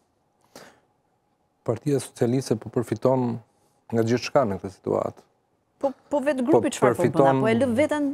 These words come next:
Speaker 2: që të përdoret në një farë mënyre?
Speaker 1: Grupi nuk po përdoret, grupi po bën opozit, ka qëndrimet e veta, por ne nuk kemi fuqi të ndalojmë retorikën dhe propagandën rreth nesh, i, e cila herë na do,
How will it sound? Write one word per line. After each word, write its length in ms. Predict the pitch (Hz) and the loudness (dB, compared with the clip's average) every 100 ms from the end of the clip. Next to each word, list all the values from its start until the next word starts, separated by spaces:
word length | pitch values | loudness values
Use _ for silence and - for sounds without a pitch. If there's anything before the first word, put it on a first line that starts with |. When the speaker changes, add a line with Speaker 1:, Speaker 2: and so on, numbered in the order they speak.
| 285 | -6
Speaker 2:
që 180 | - 285 | -8 -8
të 80 | |
përdoret 480 | - 240 254 311 311 | -4 -2 0 0 -4
në 80 | 302 | -6
një 80 | 302 | -6
farë 180 | 202 202 | -8 -6
mënyre? 260 | 208 - 131 - _ - | -6 -8 -8 -14 _ -2
Speaker 1:
Grupi 240 | 139 139 | 0 2
nuk 160 | 117 143 | 0 2
po 80 | 135 | 0
përdoret, 480 | 113 101 107 123 | 0 2 4 2
grupi 240 | 113 117 117 | 2 0 2
po 140 | 117 | 2
bën 160 | 113 123 | 2 0
opozit, 480 | 107 104 95 107 - - | 0 0 0 -2 -4 -4
ka 80 | |
qëndrimet 480 | 107 - 110 113 110 | -2 0 0 2 2
e 60 | 110 | 2
veta, 380 | 104 117 120 123 123 _ _ _ _ _ _ _ _ - | 2 2 2 -2 -2 _ _ _ _ _ _ _ _ 0
por 100 | 113 | 2
ne 140 | 127 | 2
nuk 160 | 131 131 | 2 -2
kemi 200 | - 143 | 0 0
fuqi 320 | 127 123 - - | 0 -2 -4 -2
të 120 | 120 | 0
ndalojmë 560 | 113 110 123 120 107 92 _ _ _ _ - - _ _ _ _ _ | 2 4 4 4 0 -4 _ _ _ _ -20 -20 _ _ _ _ _
retorikën 720 | 107 113 120 120 127 151 101 90 98 | 0 2 4 4 2 0 -2 -4 -4
dhe 100 | 107 | -4
propagandën 680 | - 110 110 127 123 117 107 | -2 0 2 2 2 2 2
rreth 200 | 110 - | 0 0
nesh, 460 | 123 127 - - - _ - | -2 -2 -6 -12 -16 _ -14
i, 160 | - 107 - _ _ - | -6 -6 -8 _ _ -8
e 120 | 101 | -8
cila 320 | - - 131 120 113 135 _ _ | -4 0 2 2 0 -6 _ _
herë 220 | 135 135 123 | 0 2 2
na 80 | 113 | 4
do, 220 | 113 | 4